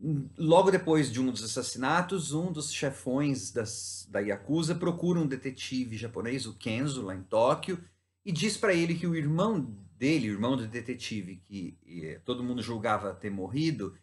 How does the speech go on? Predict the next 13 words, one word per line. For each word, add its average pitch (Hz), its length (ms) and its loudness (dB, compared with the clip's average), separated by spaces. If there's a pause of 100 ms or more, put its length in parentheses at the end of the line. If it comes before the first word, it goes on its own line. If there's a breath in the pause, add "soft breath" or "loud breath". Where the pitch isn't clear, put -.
e 110 60 -18
que 127 220 -4
era 123 560 2 (320)
afiliado 113 1040 0
à 107 60 2
Yakuza, 127 680 -2 (160 loud breath)
na 156 80 0
verdade 156 380 4
estava 160 260 2
vivo 160 520 -4
e 196 80 4 (160)
em 180 80 0
Londres. 107 720 -2